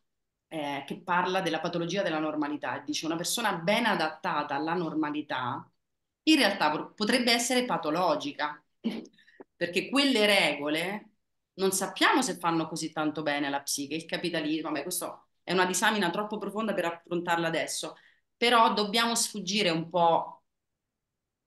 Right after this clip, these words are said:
alle regole dell'impellenza e della necessità. Il gioco è un atto politico, è un atto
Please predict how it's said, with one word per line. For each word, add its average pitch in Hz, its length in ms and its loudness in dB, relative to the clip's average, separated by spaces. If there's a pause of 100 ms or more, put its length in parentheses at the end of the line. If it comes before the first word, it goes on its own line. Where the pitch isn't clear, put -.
(260)
alle 190 280 0
regole 202 280 4
dell'impellenza 175 760 -2
e 156 40 -10
della 151 160 -2
necessità. 156 480 0
Il 170 240 0
gioco 202 320 2
è - 20 2
un 175 120 0
atto 175 640 -4 (800)
politico, 175 1040 0 (680)
è - 100 -4
un 185 140 4
atto 196 800 0